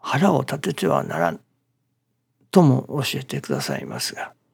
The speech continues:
その腹を立てない私どもでなければならないわけですけれども、その腹立ちの元はどこにあるのか。お釣りを間違えて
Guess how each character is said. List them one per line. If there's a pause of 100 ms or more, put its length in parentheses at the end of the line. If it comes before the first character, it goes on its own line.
(560)
そ
の
腹
を
立
て
な
い
私
ど
も
で
な
け
れ
ば
な
ら
な
い
わ
け
で
す
け
れ
ど
も、
そ
の
腹
立
ち
の
元
は
ど
こ
に
あ
る
の
か。 (2500)
お
釣
り
を
間
違
え
て